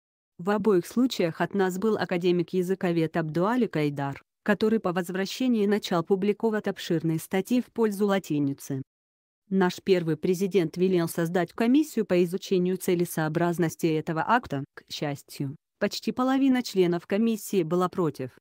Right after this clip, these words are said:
Но вдруг весной две тысячи восемнадцатого был издан указ о введении латиницы с полной заменой кириллицы к две тысячи двадцать пятому году.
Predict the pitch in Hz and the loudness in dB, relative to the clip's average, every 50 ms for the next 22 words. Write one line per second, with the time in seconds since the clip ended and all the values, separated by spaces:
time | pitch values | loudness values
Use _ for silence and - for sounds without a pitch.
0 | _ _ _ _ _ _ _ - 190 190 190 196 190 247 240 - - 208 202 190 | _ _ _ _ _ _ _ -2 -2 0 0 0 0 0 0 0 -2 -6 -6 -6
1 | - - 233 254 285 277 196 185 190 214 220 208 - 208 190 - 185 - - 170 | -2 0 0 2 2 0 0 -2 0 0 0 0 0 -4 -2 -2 -4 -4 -4 -2
2 | 156 160 - - 185 175 170 160 156 - - 156 - 165 160 165 170 202 226 226 | -2 -2 -2 0 2 2 2 2 0 -2 -6 -6 -4 -2 -2 -2 0 0 0 2
3 | - 185 180 165 180 180 180 170 170 - - 165 156 151 - - 185 170 156 170 | 2 0 -2 -2 0 0 0 -2 -2 -2 -2 -2 -2 -2 -2 -2 -2 0 0 -2
4 | 180 165 180 175 170 165 160 160 160 165 165 - - 190 170 160 160 - - 175 | 0 2 2 2 2 2 2 2 0 -2 -4 -2 0 0 0 0 0 -2 -4 -4
5 | 165 - _ - 190 185 170 160 156 160 160 185 185 185 185 180 175 175 170 170 | -6 -4 _ 0 2 2 2 2 0 -2 -2 0 2 4 4 4 4 4 0 -2
6 | - - 170 156 226 262 247 240 226 - - 202 185 190 175 196 214 208 - 226 | -2 -4 -2 0 2 2 2 0 0 -2 -2 -4 -2 -2 -2 0 0 0 0 -2
7 | 214 - - 190 - - 180 165 175 185 180 - - 185 - - 190 175 170 - | -4 -2 -4 -8 -4 -4 -4 -2 0 -2 -2 0 -2 -6 -4 0 0 0 0 0
8 | 165 165 156 156 151 - 160 151 143 135 143 135 | 0 -2 -2 -2 -4 -2 -2 -2 -2 -2 -4 -6